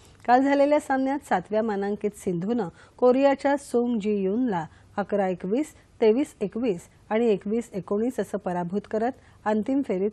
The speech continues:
प्रवेश केला. जी युन विरुद्ध झालेल्या नऊ सामन्यांपैकी सिंधूचा हा सहावा विजय आहे. अंतिम फेरीत चीनच्या आठव्या मानांकित सून यू बरोबर सिंधूचा आज मुकाबला होणार आहे. क्रिकेट.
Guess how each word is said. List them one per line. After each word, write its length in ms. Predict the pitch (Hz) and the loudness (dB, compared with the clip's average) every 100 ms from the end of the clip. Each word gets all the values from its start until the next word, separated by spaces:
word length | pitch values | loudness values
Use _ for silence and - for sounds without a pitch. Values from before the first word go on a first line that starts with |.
| - | -4
प्रवेश 340 | 170 170 - | -6 -6 -8
केला. 300 | - 170 160 - - _ - - - _ _ _ _ _ - 202 | -6 -6 -6 -12 -20 _ -20 -20 -20 _ _ _ _ _ -8 -2
जी 160 | 277 | 2
युन 180 | 339 339 | 4 4
विरुद्ध 360 | 349 339 269 311 | 4 2 0 2
झालेल्या 460 | 294 269 269 285 262 | 2 2 4 2 2
नऊ 200 | 214 233 | 0 -2
सामन्यांपैकी 800 | 240 226 226 226 220 214 247 | -2 -2 0 -2 -2 -4 -4
सिंधूचा 560 | 247 196 170 208 240 190 | -4 -2 -2 -2 -2 -2
हा 180 | 156 208 | -2 -4
सहावा 420 | - 185 170 196 | -4 -6 -2 -4
विजय 280 | 196 156 175 | -4 -4 -4
आहे. 260 | 170 160 156 - - - - | -4 -6 -10 -16 -20 -14 -2
अंतिम 360 | 226 220 262 262 | 0 0 0 2
फेरीत 260 | 233 247 | 0 0
चीनच्या 540 | 247 - 208 208 226 214 | -4 -4 -2 0 0 0
आठव्या 340 | 196 - 202 202 | -2 -4 -4 -2
मानांकित 520 | 202 196 196 208 226 - | -2 -4 -4 -4 -6 -6
सून 420 | - 254 254 240 | -8 -4 -2 -2
यू 180 | 202 196 | -2 -2
बरोबर 440 | 175 202 233 175 - - - - | -2 -2 -2 -4 -6 -20 -20 -6
सिंधूचा 500 | 269 240 233 285 214 | 0 2 2 0 2
आज 160 | 208 240 | 2 2
मुकाबला 480 | 202 180 185 190 196 | -2 -4 -4 0 -2
होणार 340 | 202 170 165 | -2 -6 -6
आहे. 220 | 165 165 147 _ _ _ _ _ _ _ _ _ - | -8 -8 -12 _ _ _ _ _ _ _ _ _ -10
क्रिकेट. 340 | 196 185 226 | -6 -2 -2